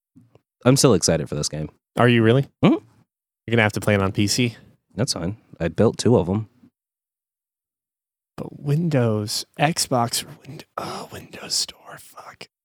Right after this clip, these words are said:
Speaker 1: It, it's not that big of a deal, Neil. You,
Speaker 2: Yeah.
Speaker 1: you click on it, like, twice. There's a search. You click on it to open it. You type in the game you're looking for in the search thing, and that's the last time you have to open it.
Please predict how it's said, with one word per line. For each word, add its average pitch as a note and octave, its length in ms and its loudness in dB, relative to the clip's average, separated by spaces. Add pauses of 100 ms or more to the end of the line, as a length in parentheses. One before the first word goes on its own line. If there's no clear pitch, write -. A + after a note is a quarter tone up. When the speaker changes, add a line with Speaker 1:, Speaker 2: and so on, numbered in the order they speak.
(440)
Speaker 1:
It, - 100 -16 (440)
it's - 200 -4
not D3+ 240 0
that D#3+ 200 0
big C3+ 160 6
of A#2 100 2
a G#2+ 60 2
deal, B2+ 480 6
Neil. F#2+ 320 2
You, D#3+ 140 2
Speaker 2:
Yeah. E3+ 440 4
Speaker 1:
you D#3 100 8
click G#3 280 4
on F3+ 120 8
it, E3 120 4
like, C3 320 2
twice. E3+ 420 4
There's A#2 180 6
a G#2 120 4
search. E3 320 6 (340)
You A2 140 4
click G3+ 260 4
on G#3 140 8
it G3 80 6
to - 80 4
open D#3+ 320 6
it. F3 180 6 (100)
You G#2 200 2
type F3 360 2
in F#3 120 6
the D#3+ 80 8
game D#3 280 6
you're C3 80 8
looking C#3+ 280 6
for D3+ 180 6
in C3+ 80 6
the G#2 80 6
search - 380 4
thing, D#3 260 4
and G#2 100 2
that's G#2+ 200 4
the F#2 100 0
last C3+ 320 4
time C#3+ 180 4
you C3+ 60 6
have C3 160 2
to A#2+ 60 2
open E2+ 240 0
it. C2 120 -16